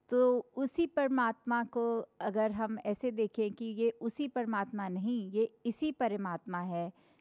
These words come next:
जहाँ ये हमारी आंखों के रूबरू है, सामने है, बिल्कुल देखा जाया जा सकता है और पाया जा सकता है। एक इस हरि को जब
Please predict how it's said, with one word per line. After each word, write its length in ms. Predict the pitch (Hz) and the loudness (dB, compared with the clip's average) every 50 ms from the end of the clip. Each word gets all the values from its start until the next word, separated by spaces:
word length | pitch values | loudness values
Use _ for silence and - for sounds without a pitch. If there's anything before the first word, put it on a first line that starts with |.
| _ - 202 | _ -10 -4
जहाँ 300 | 202 208 202 240 240 240 | -4 -2 -2 0 -2 -2
ये 200 | 233 233 247 247 | 0 2 2 2
हमारी 460 | 240 247 233 233 226 220 214 240 233 | 2 2 2 2 2 0 0 0 0
आंखों 360 | 233 214 208 196 - 240 233 | 0 0 0 -2 -2 -2 -2
के 200 | 214 - 233 220 | -2 0 0 2
रूबरू 480 | 202 208 233 240 220 262 240 233 214 202 | 2 2 2 2 2 2 2 2 2 0
है, 320 | 190 190 185 180 180 175 - _ _ _ _ _ - - | 0 0 -2 -2 -4 -4 -8 _ _ _ _ _ -2 2
सामने 420 | 233 220 220 233 240 247 262 262 | 4 4 4 4 2 2 2 2
है, 400 | 240 220 214 202 190 180 180 185 _ _ _ _ _ _ _ - | 0 0 0 0 -2 -2 -4 -6 _ _ _ _ _ _ _ -4
बिल्कुल 380 | 220 233 240 - - 294 285 262 | -4 -4 -4 -2 -2 -2 0 2
देखा 320 | 240 233 226 - 240 240 | 2 2 2 2 0 0
जाया 440 | 233 226 226 208 208 214 208 214 214 | 0 2 2 2 2 2 2 2 0
जा 220 | 208 202 214 208 202 | 0 0 0 0 0
सकता 380 | - 247 220 - _ - 208 | 0 -4 -6 -4 _ 0 0
है 260 | 202 202 202 202 202 | 2 2 2 0 0
और 100 | 202 190 | 0 0
पाया 400 | 185 - 196 185 185 185 185 185 | 0 0 -2 0 0 0 0 0
जा 180 | 175 185 180 208 | 0 -2 -2 -2
सकता 380 | 214 - 240 233 _ - 214 214 | -2 -2 -4 -4 _ -2 -2 0
है। 320 | 208 208 202 196 190 190 _ _ _ _ _ _ _ - | 0 0 0 0 -2 -4 _ _ _ _ _ _ _ 0
एक 400 | - 262 269 277 233 _ - - _ _ _ _ _ _ _ _ _ _ _ _ _ - | 2 2 4 2 0 _ -12 -20 _ _ _ _ _ _ _ _ _ _ _ _ _ 0
इस 160 | 269 277 233 - - 269 | 0 0 0 2 4 6
हरि 300 | 254 254 247 277 285 262 | 6 8 6 4 2 0
को 320 | - - 294 285 285 277 | 0 2 4 6 6 6
जब 200 | 214 254 247 240 | 6 6 4 2